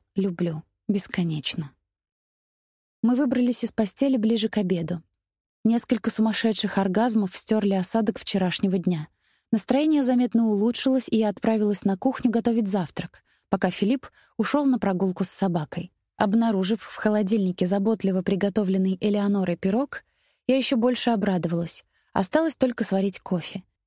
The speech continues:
Из размышлений меня выдернул телефонный звонок. «Ева». «Привет», бодрым голосом поздоровалась я.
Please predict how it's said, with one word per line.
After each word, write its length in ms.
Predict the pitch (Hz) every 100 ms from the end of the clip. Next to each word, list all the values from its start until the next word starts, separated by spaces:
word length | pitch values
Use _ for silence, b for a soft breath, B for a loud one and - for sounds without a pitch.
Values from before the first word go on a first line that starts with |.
| _
Из 160 | 233 220
размышлений 760 | 220 208 214 - 247 285 226
меня 220 | 202 202
выдернул 480 | 196 254 262 233 233
телефонный 540 | - 202 190 196 196
звонок. 560 | 190 190 208 185 - - _ -
«Ева». 400 | 202 202 165 165 _ _ _ _ _
«Привет», 460 | - 302 240 226 - _
бодрым 380 | 208 214 202 190
голосом 400 | 196 269 254 233
поздоровалась 680 | 208 185 190 185 196 196 -
я. 180 | 175